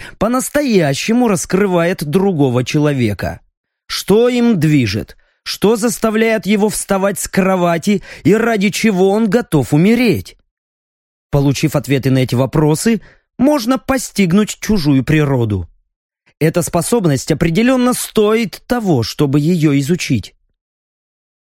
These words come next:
Из трёх способностей ступени «Б», что лежат у меня в хранилище, эфемерное просветление требует повысить только интуицию, когнитивная многопоточность, хладнокровие,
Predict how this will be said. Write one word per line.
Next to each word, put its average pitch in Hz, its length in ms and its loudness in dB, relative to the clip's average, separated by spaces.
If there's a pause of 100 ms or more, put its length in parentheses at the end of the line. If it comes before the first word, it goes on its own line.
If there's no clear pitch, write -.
(140)
Из 180 220 2
трёх 277 320 0
способностей 196 720 0
ступени 170 500 2
«Б», 180 280 0
что - 200 -2
лежат 143 360 0
у 147 40 2
меня 143 260 2
в - 40 -8
хранилище, 214 880 0 (500)
эфемерное 247 600 0
просветление 180 840 0
требует 196 480 0
повысить 240 560 -2
только 185 360 2
интуицию, 165 840 0 (460)
когнитивная 175 720 2
многопоточность, 147 1200 -2
хладнокровие, 143 1160 0